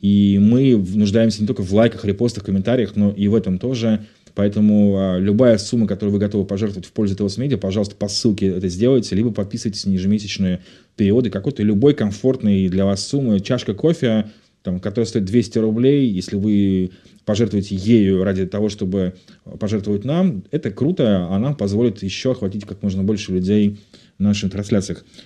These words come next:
Все-таки, да, давай на землю вернемся. Э, мир — это зло, да? Мир — это война. Когда все-таки,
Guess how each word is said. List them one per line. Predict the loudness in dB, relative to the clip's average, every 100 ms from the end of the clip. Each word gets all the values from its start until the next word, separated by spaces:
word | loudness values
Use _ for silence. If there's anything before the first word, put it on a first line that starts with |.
| _
Все-таки, | 2 2 2 2
да, | 4
давай | 6 4
на | 4 4
землю | 2 2
вернемся. | 2 0 0 -2 -2 -2 -4 -6
Э, | -2 0 4
мир — | 4 4 2
это | -4 -2 2 2 2 -2 -4 -8
зло, | -10 -2 0 0 -2
да? | -6 -6 -4
Мир — | -2 -2
это | 0
война. | 0 2 2 0 -6 _ _ _ _
Когда | -6 -2 0 0 -2
все-таки, | -6 -12 -6 -4